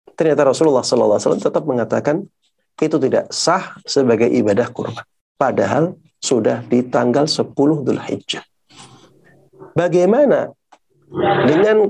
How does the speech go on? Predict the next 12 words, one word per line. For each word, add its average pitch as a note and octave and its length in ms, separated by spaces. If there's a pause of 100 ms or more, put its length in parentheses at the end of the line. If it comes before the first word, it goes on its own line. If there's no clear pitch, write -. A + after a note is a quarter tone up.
kasus G3 400
yang D#3+ 140
ditanyakan D3 640
saat C3 400
ini? A2+ 240 (1500)
Dia F3+ 300
menganggap B3 480
itu A3 180
tanggal G3 300
sembilan. C#3+ 560 (640)
Dia, D3 400 (640)
dia C3 320